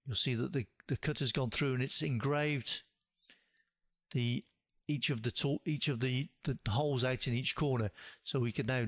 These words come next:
drill through and screw the, the plate to a wall or onto a plaque. Go back to the design view. We can preview the toolpaths in the design view. So this shows us what the toolpaths are gonna look like.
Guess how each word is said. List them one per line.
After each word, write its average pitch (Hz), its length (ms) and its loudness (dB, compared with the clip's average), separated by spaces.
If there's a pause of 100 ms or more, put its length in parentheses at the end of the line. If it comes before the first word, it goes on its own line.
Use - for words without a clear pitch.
drill 139 300 2
through 131 420 2 (460)
and 127 120 0
screw - 320 0
the, 120 120 0 (200)
the 143 100 -2
plate 135 300 0
to - 120 0
a 127 40 2
wall 120 460 2 (600)
or 117 340 2
onto 127 260 0
a 113 60 0
plaque. - 580 -2 (1700)
Go 131 120 0
back 160 220 -2
to 151 100 -4
the 139 120 0
design 135 460 2
view. 143 240 2 (400)
We 135 100 2
can 110 260 0
preview 160 400 0
the 117 80 -2
toolpaths 139 680 0
in 147 120 -2
the 120 120 2
design 131 420 0
view. 165 200 2 (580)
So - 140 -20
this 123 140 0
shows 135 320 2
us - 140 -2
what 143 140 -2
the - 60 -4
toolpaths 123 440 0
are 127 40 -8
gonna 120 140 0
look 123 260 0
like. 139 380 0